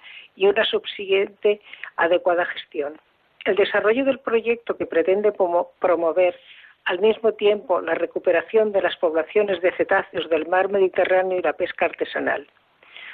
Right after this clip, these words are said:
Los seres humanos y los delfines competimos por el mismo recurso, la pesca.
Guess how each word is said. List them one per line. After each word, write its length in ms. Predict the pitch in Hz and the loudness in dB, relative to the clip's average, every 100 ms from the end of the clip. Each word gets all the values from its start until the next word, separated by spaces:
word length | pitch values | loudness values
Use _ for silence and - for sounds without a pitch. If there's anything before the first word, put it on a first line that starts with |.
| - - - | -20 -20 -2
Los 140 | 185 | 0
seres 300 | 254 262 277 | 2 2 2
humanos 380 | 247 220 220 202 | 2 2 2 -2
y 40 | 202 | -2
los 180 | 180 170 | 0 -2
delfines 640 | 165 - 220 196 190 - | -6 -4 -2 2 0 -2
competimos 640 | - 185 170 185 196 196 220 | -4 -2 0 0 2 2 0
por 140 | - 190 | 2 0
el 100 | 170 | 2
mismo 340 | 190 202 202 | 0 2 0
recurso, 720 | 175 160 - 190 - 156 - - | 0 -2 0 0 -2 -8 -10 -6
la 140 | 156 | -6
pesca. 520 | - 156 - - 156 | 0 -2 -2 -6 -8